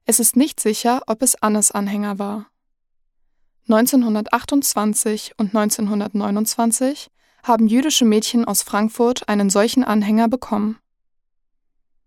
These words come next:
Darunter können Sie eine Kopie des Anhängers fühlen. Links ist die Vorderseite, rechts daneben die Rückseite zu ertasten.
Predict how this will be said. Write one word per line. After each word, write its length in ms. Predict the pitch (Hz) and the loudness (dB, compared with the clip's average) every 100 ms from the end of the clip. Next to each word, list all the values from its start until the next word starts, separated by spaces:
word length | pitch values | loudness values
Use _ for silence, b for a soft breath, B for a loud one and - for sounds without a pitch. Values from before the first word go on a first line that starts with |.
| _ _ _ _ _ _ _ _ _ _ _ _ _ _ _ _ _ - | _ _ _ _ _ _ _ _ _ _ _ _ _ _ _ _ _ -4
Darunter 560 | 214 202 202 233 269 311 | -2 0 0 2 0 0
können 220 | - 233 220 | 0 2 2
Sie 120 | 226 | 0
eine 200 | 208 208 | -2 -2
Kopie 420 | 220 - 233 262 | -6 -4 0 0
des 200 | 269 - | 0 -2
Anhängers 440 | 196 208 220 262 | -2 -2 0 -2
fühlen. 520 | - - 202 208 214 214 _ _ _ _ _ _ _ _ _ _ | -4 -4 -4 -2 -4 -8 _ _ _ _ _ _ _ _ _ _
Links 420 | 226 214 330 - | 0 2 2 0
ist 240 | - 190 - | 0 -2 -2
die 60 | |
Vorderseite, 880 | 214 208 208 214 202 226 233 269 302 - _ _ _ _ _ - | -4 -4 -2 -2 0 0 0 0 -2 -4 _ _ _ _ _ -2
rechts 320 | 285 - - | -2 -2 0
daneben 480 | 277 233 214 233 247 | 2 4 4 2 2
die 100 | 254 | 2
Rückseite 540 | 208 - 196 208 208 | 0 0 -2 -4 -6
zu 160 | - - | -6 -8
ertasten. 640 | 202 - 208 - 214 220 | -10 -4 -2 -2 -4 -8